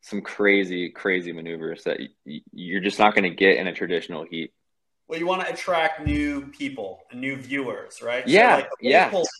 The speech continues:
Speaker 2: interesting to me 'cause I'm like, "Oh, wow, look how clean those
Speaker 1: <clears throat>
Speaker 2: waves are."
Speaker 1: Mm-hmm.
Speaker 2: And it's so, like, yeah, consistent.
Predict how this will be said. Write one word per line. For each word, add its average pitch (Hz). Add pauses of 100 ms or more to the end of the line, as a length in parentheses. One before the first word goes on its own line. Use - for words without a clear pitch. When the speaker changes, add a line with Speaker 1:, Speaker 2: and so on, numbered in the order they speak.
(120)
Speaker 2:
interesting 156
to 127
me 175
'cause 143
I'm 135
like, 127
"Oh, 147
wow, 139
look 160
how 156
clean 165
those 147
Speaker 1:
<clears throat> 135
Speaker 2:
waves 147 (180)
are." 117 (320)
Speaker 1:
Mm-hmm. 117
Speaker 2:
And 117
it's 127 (200)
so, 151 (100)
like, 127 (120)
yeah, 135
consistent. 120